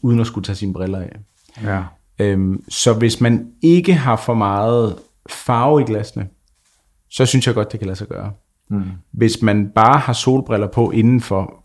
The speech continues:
Speaker 1: fordi man vil se sej ud på en natklub, det synes jeg er overvurderet.
Speaker 2: Det synes du er overvurderet?
Speaker 1: Ja.
Speaker 2: Mm.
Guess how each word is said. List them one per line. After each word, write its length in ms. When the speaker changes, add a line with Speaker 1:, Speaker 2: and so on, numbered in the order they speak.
Speaker 1:
fordi 280
man 240
vil 140
se 160
sej 300
ud 180
på 60
en 80
natklub, 380
det 100
synes 180
jeg 60
er 40
overvurderet. 360
Speaker 2:
Det 80
synes 180
du 60
er 60
overvurderet? 600
Speaker 1:
Ja. 60
Speaker 2:
Mm. 120